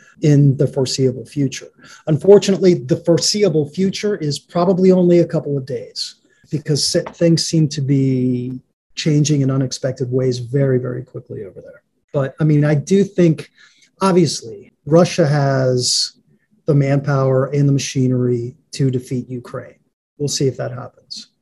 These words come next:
I, at this point, I really don't know that they can. They just seem to be so demoralized on the ground that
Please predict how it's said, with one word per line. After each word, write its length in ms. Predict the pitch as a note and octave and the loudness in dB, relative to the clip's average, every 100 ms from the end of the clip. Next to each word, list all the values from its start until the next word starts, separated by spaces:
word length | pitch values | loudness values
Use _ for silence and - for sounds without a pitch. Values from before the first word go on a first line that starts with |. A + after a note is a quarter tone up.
| _ _ - | _ _ -10
I, 60 | C#3+ | -8
at 180 | C3+ D3 | -4 -2
this 180 | F3 E3 | 0 0
point, 440 | - E3+ E3 C#3+ - | 2 4 6 4 -2
I 100 | C#3+ | -4
really 680 | C#3 B2 C3+ C#3 C#3+ C3+ B2 _ C3+ B2 | -4 -2 2 4 4 2 -4 _ -14 -6
don't 240 | C#3 C#3+ | -4 -2
know 160 | C#3 C3+ | 0 0
that 160 | C3+ | -2
they 120 | C#3 B2+ | -4 -6
can. 360 | C#3+ C#3+ B2 - | -4 -4 -4 -8
They 340 | B2+ B2+ C3+ | -10 -2 -2
just 240 | C#3+ C3+ - | 0 0 2
seem 160 | C#3+ | 2
to 100 | C#3+ | 2
be 140 | C3+ C3 | 0 2
so 240 | - C#3+ | 4 4
demoralized 720 | C3+ C3+ C3+ C#3 C3 B2+ B2 | 4 4 4 2 2 0 -2
on 100 | B2+ | -2
the 80 | B2 | -2
ground 520 | C3 D3+ C3+ - _ _ _ _ C#3 | -2 -4 -6 -12 _ _ _ _ -6
that 460 | C3 C3 B2+ - | -2 -2 -4 -8